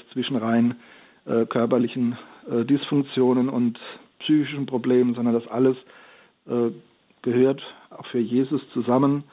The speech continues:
Er setzt den Menschen immer ins Verhältnis zu Gott, zum Geist Gottes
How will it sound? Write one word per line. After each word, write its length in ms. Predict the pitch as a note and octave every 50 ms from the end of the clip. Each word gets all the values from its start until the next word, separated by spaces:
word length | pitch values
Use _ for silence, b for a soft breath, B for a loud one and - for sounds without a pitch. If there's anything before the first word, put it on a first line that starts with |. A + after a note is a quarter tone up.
| b b b b b b b b b b _ _ _ _ _ _
Er 100 | - A2+ -
setzt 300 | - D3 D3+ D#3 - -
den 120 | C#3 C3
Menschen 340 | B2+ B2+ C3+ C#3+ - - -
immer 240 | D#3 D#3 D3+ C#3+ C3+
ins 120 | C3 B2+
Verhältnis 540 | - - A#2+ A2+ B2 C3+ C3+ - C3+ B2+ A#2+ - - - - b b b b b b b b b b _ _
zu 140 | - B2+ A2
Gott, 260 | - C3+ D#3+ D#3+ - - - - - _ _
zum 140 | - B2 A2+
Geist 440 | A2 A#2+ A#2 C3 C3+ C3+ - - _
Gottes 360 | - C3 C3+ C3+ D3 C#3+ C#3